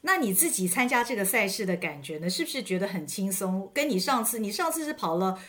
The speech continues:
四十八天多啊，连续这样子跑。那这次是六日赛，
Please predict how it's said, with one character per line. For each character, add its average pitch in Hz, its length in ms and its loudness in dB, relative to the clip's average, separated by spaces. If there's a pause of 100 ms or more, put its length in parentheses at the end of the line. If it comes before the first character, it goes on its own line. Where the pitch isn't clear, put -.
(200)
四 - 320 4
十 - 180 -2
八 254 320 0
天 240 340 0
多 208 300 0
啊， 180 120 0
连 208 280 0
续 302 300 -4
这 254 100 -2
样 214 140 0
子 185 100 -4
跑。 175 220 -6
那 254 100 -2
这 311 220 -2
次 254 180 -2
是 240 140 -2
六 254 240 0
日 220 160 -2
赛， 175 360 0